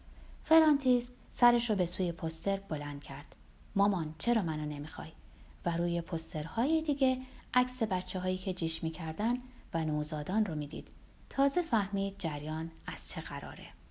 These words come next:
در اتاق میز درازی بود. در یه طرف اون کلیما و روزنا جای گرفته بودن و در روبروی اونا دکتر اسکرتا که در هر طرفش یه زن تنومند به کرسی خود تکیه زده بود.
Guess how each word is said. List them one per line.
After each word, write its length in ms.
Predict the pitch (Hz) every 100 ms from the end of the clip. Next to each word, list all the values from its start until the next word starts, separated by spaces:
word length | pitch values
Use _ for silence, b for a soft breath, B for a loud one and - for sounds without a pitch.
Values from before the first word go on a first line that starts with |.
| - - - -
در 160 | 330
اتاق 320 | 349 339 370 330
میز 240 | 302 302
درازی 580 | 285 226 196 185 180 156
بود. 240 | 151 147 - -
در 180 | 165 165
یه 100 | 220
طرف 340 | 277 311 302
اون 380 | 277 233 220 233
کلیما 460 | - 269 269 302 381
و 40 |
روزنا 500 | 302 254 196 185 185
جای 280 | 180 165 151
گرفته 440 | 147 147 - 147
بودن 340 | 147 151 143 - b b b -
و 120 | 160
در 160 | 156 151
روبروی 500 | 156 151 147 190 302
اونا 360 | 294 254 247 247 B B
دکتر 360 | - 175 170 160
اسکرتا 680 | - - 160 147 - 220 254 B B B
که 140 | -
در 160 | 262 254
هر 220 | 254 320
طرفش 560 | 359 311 262 240 220 -
یه 120 | 277
زن 300 | 330 302 269
تنومند 680 | 262 196 170 165 170 175 - -
به 80 | 151
کرسی 480 | - 143 - 240 240
خود 340 | - 170 165 -
تکیه 340 | 143 - 151
زده 300 | 147 139 135
بود. 260 | - -